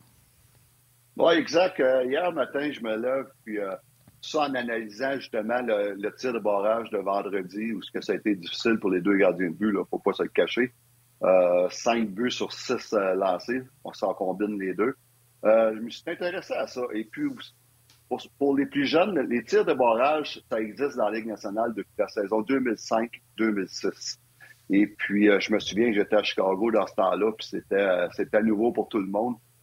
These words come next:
et, et très spectaculaire, ça l'est encore aujourd'hui. Euh, j'ai, j'ai, j'ai fait, j'ai sorti les stats des meilleurs gardiens de but, euh, qui ont, qui ont, qui ont fait partie de au moins cinquante fois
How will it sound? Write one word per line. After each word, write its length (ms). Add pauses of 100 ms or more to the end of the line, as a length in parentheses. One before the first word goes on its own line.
(100)
et, 380
et 220 (320)
très 200
spectaculaire, 840
ça 160
l'est 120
encore 400
aujourd'hui. 440 (640)
Euh, 380 (320)
j'ai, 640
j'ai, 340
j'ai 200
fait, 180
j'ai 140
sorti 360
les 140
stats 320 (160)
des 160
meilleurs 520
gardiens 420
de 40
but, 240 (540)
euh, 260 (200)
qui 80
ont, 180 (160)
qui 80
ont, 180 (200)
qui 80
ont 140
fait 140
partie 300
de 80
au 320
moins 240
cinquante 640 (640)
fois 300